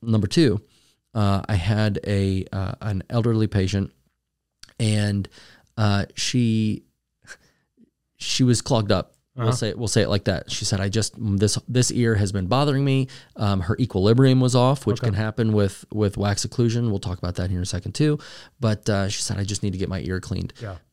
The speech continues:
Speaker 1: <clears throat> Any pain, pressure? Yeah, just a little bit, it, a little bit of soreness, um, coming from that side, which is always a red flag.
Speaker 2: Okay.
Speaker 1: You know, sometimes with a wax impaction, there can be soreness if they go digging around in there.
Speaker 2: Sure.
Speaker 1: But she said she hadn't, so it looked pretty run of the mill.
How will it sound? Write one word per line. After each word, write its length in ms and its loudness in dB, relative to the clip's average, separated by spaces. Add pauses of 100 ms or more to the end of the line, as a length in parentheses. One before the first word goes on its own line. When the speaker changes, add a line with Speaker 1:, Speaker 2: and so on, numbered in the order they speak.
Speaker 1:
<clears throat> 280 -6
Any 160 -2
pain, 280 -2
pressure? 520 -2
Yeah, 280 2
just 220 -4
a 20 -2
little 200 0
bit, 260 -2
it, 300 -2
a 20 -2
little 180 4
bit 120 2
of 60 0
soreness, 580 -2 (100)
um, 160 -2
coming 240 -2
from 180 -6
that 140 -8
side, 260 -6
which 220 0
is 140 0
always 260 4
a 60 6
red 240 0
flag. 420 -4
Speaker 2:
Okay. 240 -6 (140)
Speaker 1:
You 100 0
know, 120 4
sometimes 520 2
with 140 2
a 180 6
wax 380 0
impaction, 540 0
there 120 2
can 140 -2
be 80 0
soreness 400 0
if 80 -8
they 100 -2
go 140 0
digging 400 -2
around 300 2
in 60 2
there. 260 2
Speaker 2:
Sure. 280 -8
Speaker 1:
But 160 -2
she 140 -2
said 180 0
she 120 -4
hadn't, 380 -2
so 280 -4 (920)
it 140 -2
looked 360 2
pretty 200 4
run 220 2
of 40 2
the 80 0
mill. 240 0